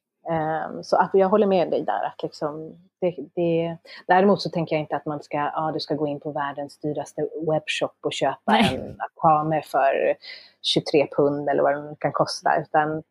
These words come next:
Speaker 1: alla föremål ska ju vara, kan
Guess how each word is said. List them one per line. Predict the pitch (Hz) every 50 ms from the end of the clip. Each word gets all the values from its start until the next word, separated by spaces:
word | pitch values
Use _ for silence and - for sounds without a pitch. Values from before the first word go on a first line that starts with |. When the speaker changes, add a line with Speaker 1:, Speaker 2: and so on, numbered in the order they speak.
| _ _ _ _ _ _ _ -
Speaker 1:
alla | 170 160 165 165
föremål | - - 208 185 170 165 175 180 196 202 196 175 165 165 165
ska | - - - _ 151
ju | 147
vara, | 151 160 143 135 147 160 156 151 147 156 151 143 143 151 -
kan | - 165 156 156